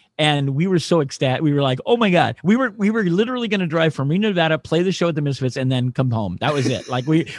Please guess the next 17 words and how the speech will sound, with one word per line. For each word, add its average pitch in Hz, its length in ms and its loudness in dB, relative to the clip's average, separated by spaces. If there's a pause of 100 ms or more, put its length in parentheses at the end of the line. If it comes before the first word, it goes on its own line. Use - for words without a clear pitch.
we 180 100 6
weren't 214 180 6
even 220 140 4
gonna, 175 300 2 (180)
we 180 120 4
didn't, 185 260 0 (160)
we 175 120 2
didn't 180 140 -2
care 175 80 2
about 156 160 2
money. 226 400 0
We 185 80 0
were 156 80 0
just 156 140 -6
like, 135 100 -6
"Hey, 240 200 0
we're, 151 200 -2